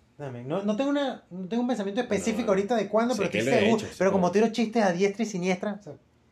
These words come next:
Speaker 2: Sé que lo he
Speaker 1: son
Speaker 2: hecho.
Speaker 1: malísimos todos, pues, pero, este, coño, aquí dice que cuando se le notan las ganas. Si se te notan mucho las ganas, eres intenso.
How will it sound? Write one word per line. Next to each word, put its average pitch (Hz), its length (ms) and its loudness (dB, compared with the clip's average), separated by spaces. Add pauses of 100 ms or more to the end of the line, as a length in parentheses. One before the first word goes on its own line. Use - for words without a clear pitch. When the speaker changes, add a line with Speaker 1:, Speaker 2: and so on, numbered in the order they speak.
(100)
Speaker 2:
Sé - 160 -20
que 87 100 -12
lo 85 60 -8
he - 40 -6
Speaker 1:
son 160 100 2
Speaker 2:
hecho. 180 80 2
Speaker 1:
malísimos 202 460 2
todos, 185 220 -4
pues, 196 160 -8
pero, 117 180 -12 (1300)
este, 147 720 -6 (680)
coño, 196 300 0 (100)
aquí - 180 -4
dice 233 220 0
que 240 120 -6
cuando 190 260 -2
se 175 160 -4
le 160 80 -2
notan 156 280 -4
las 143 140 -2
ganas. 139 420 -8 (400)
Si 170 140 -10
se 180 100 -2
te 175 100 -2
notan 202 260 -2
mucho 226 240 0
las 190 120 2
ganas, 214 200 -2
eres 208 180 -4
intenso. 147 420 -8